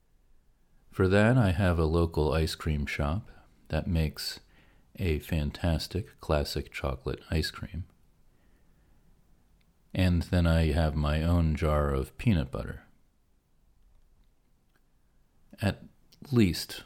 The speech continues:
once a week, I have a very small bowl of peanut butter and chocolate ice cream. It's really about as good as it gets when it comes to the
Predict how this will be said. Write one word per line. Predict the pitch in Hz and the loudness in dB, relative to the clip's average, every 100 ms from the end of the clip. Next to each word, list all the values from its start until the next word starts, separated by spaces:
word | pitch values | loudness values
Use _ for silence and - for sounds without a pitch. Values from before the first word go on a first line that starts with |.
| - | -6
once | 78 73 - | -4 -4 -4
a | 69 | -4
week, | 67 64 - - - _ _ _ | -4 -8 -14 -20 -20 _ _ _
I | - 80 | -4 -2
have | 76 82 80 78 | 0 0 0 0
a | 76 71 - - | -2 -4 -8 -10
very | 85 - 98 101 104 101 | -4 2 4 4 4 2
small | - - 90 82 67 67 87 - _ _ _ _ - | -2 -4 0 0 0 -4 -8 -10 _ _ _ _ -4
bowl | 80 67 - 78 _ _ _ _ _ _ _ _ _ _ _ _ - | -2 -2 -4 -12 _ _ _ _ _ _ _ _ _ _ _ _ -10
of | 73 - | -10 -6
peanut | - 92 82 - | -2 0 0 -2
butter | 67 67 67 - _ - _ _ _ _ _ _ - | -2 -2 -4 -8 _ -20 _ _ _ _ _ _ -4
and | 78 - | -4 0
chocolate | 76 69 - 65 | -2 -2 -4 -4
ice | 64 65 - | -6 -8 -14
cream. | - - 87 _ _ _ _ _ _ _ _ _ _ _ _ _ _ _ _ - | -12 -14 -16 _ _ _ _ _ _ _ _ _ _ _ _ _ _ _ _ -6
It's | 98 - | -4 0
really | 120 127 101 | 4 4 4
about | 87 80 82 80 | 4 4 2 2
as | 69 | -2
good | - 80 | -2 0
as | 76 69 | -2 -4
it | 65 | -4
gets | 82 69 - - | -2 -2 -4 -6
when | 76 67 | -6 -6
it | |
comes | - 82 76 71 | -4 -2 -2 -4
to | - 76 71 | -8 -6 -6
the | 69 65 | -4 -6